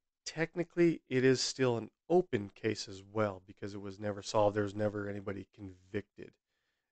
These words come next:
as to the murders. You know, leave that in your back pocket as I go through it and talk about things. All right, the Moonlight Murders or the Phantom Killer of Texarkana. What, what exactly were these? What happened?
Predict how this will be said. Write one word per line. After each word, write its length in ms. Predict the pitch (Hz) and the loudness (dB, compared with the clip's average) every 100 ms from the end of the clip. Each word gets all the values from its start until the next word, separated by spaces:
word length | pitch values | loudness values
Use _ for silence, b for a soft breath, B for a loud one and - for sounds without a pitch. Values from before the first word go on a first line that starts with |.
| _ | _
as 280 | 101 98 - | -6 -6 -8
to 340 | - 101 95 | -6 -6 -6
the 120 | 95 | -12
murders. 440 | 95 95 98 - - _ - | -14 -16 -18 -20 -20 _ -4
You 120 | 120 | -2
know, 120 | 104 _ _ _ _ _ | -2 _ _ _ _ _
leave 140 | 143 143 | 6 10
that 100 | 139 | 10
in 60 | |
your 80 | 131 | 8
back 260 | 117 120 - | 6 4 4
pocket 380 | 117 117 110 101 | 2 2 -2 -2
as 160 | 104 101 | -4 -8
I 100 | 98 | -8
go 140 | 104 | -8
through 300 | - 101 98 | -8 -6 -6
it 120 | 107 _ _ | -6 _ _
and 220 | 104 98 _ - | -20 -20 _ -4
talk 220 | 104 - | -4 -2
about 200 | 92 - | -10 -10
things. 220 | 87 - _ _ _ - | -18 -20 _ _ _ 4
All 140 | 131 | 6
right, 220 | 104 - - _ _ _ _ 113 | 6 0 -14 _ _ _ _ 0
the 100 | 120 | 8
Moonlight 300 | 160 160 139 | 10 10 8
Murders 520 | 123 120 117 - - _ 110 | 8 6 4 -2 -14 _ -10
or 80 | |
the 60 | 104 | -8
Phantom 500 | - 107 101 101 98 _ | -2 -2 -2 -12 -16 _
Killer 360 | 104 98 92 - - | -6 -6 -10 -16 -20
of 120 | 104 | -12
Texarkana. 580 | 107 95 95 - 95 107 _ _ _ _ 113 | -10 -8 -12 -16 -18 -20 _ _ _ _ -6
What, 200 | 117 117 | -4 0
what 160 | 120 123 | 4 4
exactly 480 | 104 110 104 - 95 | 4 0 -2 -4 -12
were 180 | 98 | -10
these? 300 | 95 98 95 _ _ _ _ _ _ _ _ - | -10 -10 -14 _ _ _ _ _ _ _ _ 4
What 140 | 120 | 4
happened? 520 | 110 101 - 98 95 | 6 0 -2 -10 -12